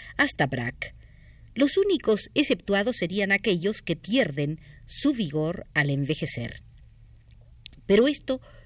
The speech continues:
no puede decirse de Picasso, por tanto, es el único. En la obra de ningún otro artista resulta cada grupo de cuadros tan independiente del que acaba de transcurrir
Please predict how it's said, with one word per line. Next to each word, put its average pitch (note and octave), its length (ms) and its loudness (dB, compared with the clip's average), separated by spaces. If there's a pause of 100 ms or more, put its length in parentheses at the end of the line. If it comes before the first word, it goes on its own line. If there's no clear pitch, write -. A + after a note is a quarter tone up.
(120)
no A3+ 300 6
puede B3+ 360 2
decirse E3 560 -4
de C#3 100 -6
Picasso, - 540 -12 (300)
por G#3 180 4
tanto, D#4 440 -4 (120)
es C4 320 -2
el D3 180 0
único. B2+ 440 -4 (640)
En A#3+ 180 2
la C#4 140 2
obra E4 260 0
de G#3 120 0
ningún A#3 500 0
otro D3+ 260 -6
artista D#3+ 460 -6
resulta D3 640 -4 (560)
cada D4 280 2
grupo F#3 380 -2
de D3+ 120 -2
cuadros F#3 440 -4
tan C#4+ 200 -2
independiente F#3 1040 0 (340)
del F#3 340 6
que G3 100 -2
acaba B3+ 360 -2
de D#3+ 100 2
transcurrir G#3 760 -2